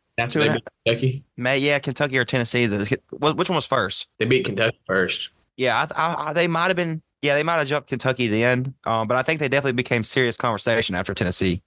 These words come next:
Speaker 1: Yeah, so, I mean, I think we all can agree that the, the at least four or five best teams in the conference are kinda becoming steady. So, are there, I'll, let me ask this question before we get into pick'ems. Do you see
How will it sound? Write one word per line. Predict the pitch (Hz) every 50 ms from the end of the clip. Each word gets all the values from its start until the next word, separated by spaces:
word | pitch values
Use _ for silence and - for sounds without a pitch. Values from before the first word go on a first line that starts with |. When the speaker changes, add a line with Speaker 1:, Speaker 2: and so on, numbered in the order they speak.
| _
Speaker 1:
Yeah, | - 95 85 87 - - -
so, | - 123 110 - - -
I | 127
mean, | 147 143 113 98 - - - - -
I | -
think | - 202 196
we | 180 165 147 135 123 - - _
all | - 127 127 131
can | 151 135
agree | 117 113 117 120 117 110
that | 104
the, | 104 95 - -
the | 117 113 98 98 - - - 143 - - _ _ _ _ -
at | 135 139
least | 135 131 131 - - -
four | - 143 123 117
or | 110 -
five | 113 107 110 107 95
best | 107 107 104 - -
teams | - 101 95 92 92 90 - - - - - - - - -
in | 95 95
the | 95 95
conference | - 92 95 92 90 85 87 90 - 87
are | 85 87 80 85 - - _ _ _
kinda | - 113 101 101 90 85 90 - _ 127 117 113 - 90
becoming | 92 98 - 113 101 87 87
steady. | - - 113 104 95 92 90
So, | - - 90 90 90 - - - - - - - - -
are | 110 113
there, | 117 117 - - -
I'll, | 107 120 123 123 120 - - - - - - - _ _
let | 127 135 156
me | 165 160
ask | 165 160 143
this | 147 139
question | - 151 139 131 127 117
before | 120 117 117
we |
get | 113 117 98
into | 95 98 120
pick'ems. | 110 95 95 92 92
Do | 104
you | 110 113
see | 107 - - 113 113 113 110 107 104 -